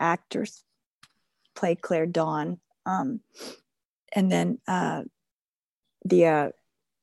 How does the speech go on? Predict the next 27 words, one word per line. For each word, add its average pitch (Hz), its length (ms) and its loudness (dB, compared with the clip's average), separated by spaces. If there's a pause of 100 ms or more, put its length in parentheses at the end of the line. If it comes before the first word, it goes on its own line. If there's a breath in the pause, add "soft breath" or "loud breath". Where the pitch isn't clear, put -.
(440)
actor 180 380 0
Emma, 180 280 0
who 185 120 0
played 180 280 -4
Mary 165 280 2
Abel. 165 220 4
Sorry, 180 360 6
I 170 120 8
can 214 180 4
barely 202 300 8
<laughs> - 120 4
speak. 247 380 8
I'm 277 120 6
trying 226 240 6
to 196 40 4
give 202 200 8
you 190 100 10
as 185 120 2
much 196 220 4
information 208 540 4
as 277 100 2
possible. 214 600 4 (760 loud breath)
But 220 120 8
these 240 180 8
are 233 80 8
just 208 200 6
incredible, 214 960 4